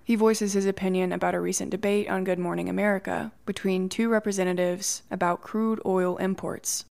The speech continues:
Here's the letter in part. "The multinational oil companies have been only responsible to their profit-seeking multinational stockholders, with little regard to the welfare of the people of the United States.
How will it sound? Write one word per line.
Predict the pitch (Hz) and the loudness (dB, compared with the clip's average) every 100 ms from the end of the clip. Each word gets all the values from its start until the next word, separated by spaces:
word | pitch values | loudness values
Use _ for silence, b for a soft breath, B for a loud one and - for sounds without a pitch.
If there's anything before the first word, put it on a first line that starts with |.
| _ | _
Here's | 233 233 | 0 0
the | 220 | 2
letter | 185 180 180 175 185 - - 202 | 2 2 2 0 -4 -14 -10 -8
in | 190 | -6
part. | 175 - - - _ _ _ _ | -6 -10 -14 -20 _ _ _ _
"The | 220 | 2
multinational | 208 226 269 285 254 196 196 - 202 196 | 4 4 4 4 4 4 2 0 0 2
oil | 190 190 190 | 2 2 2
companies | 190 190 196 190 190 - | 0 -2 0 -2 -2 -2
have | 196 196 | -4 -2
been | 196 190 | -2 0
only | 202 214 247 262 | 0 2 2 2
responsible | 233 - 196 196 190 190 185 185 | 0 -2 -4 -4 -4 -2 -2 -2
to | - | -4
their | 196 190 | -4 -4
profit-seeking | - 214 233 262 - 208 202 202 202 202 - | -4 -4 -2 -6 -4 -4 -2 -2 -2 -2 -2
multinational | 202 226 247 233 190 190 196 190 | -2 0 2 4 4 0 -2 -2
stockholders, | 190 220 226 226 185 175 170 - - - - | -2 2 2 2 -2 -2 -4 -6 -10 -12 -6
with | - 220 | -4 2
little | 226 262 254 | 6 6 6
regard | 214 196 185 185 185 | 6 4 4 2 0
to | |
the | 196 | 0
welfare | 185 185 185 190 185 | 4 2 2 0 0
of | 202 | -2
the | 190 | -4
people | - 196 185 180 | -4 -4 -2 -2
of | 190 | -2
the | 190 | 0
United | 185 180 180 | 0 -2 -6
States. | - 190 175 - - | -2 0 -2 -4 -8